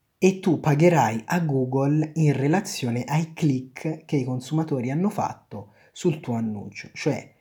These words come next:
in relazione a quanti consumatori hanno cliccato sul tuo sito web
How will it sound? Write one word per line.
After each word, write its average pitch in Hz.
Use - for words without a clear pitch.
in 123
relazione 147
a 123
quanti 143
consumatori 139
hanno 139
cliccato 139
sul 151
tuo 151
sito 135
web 110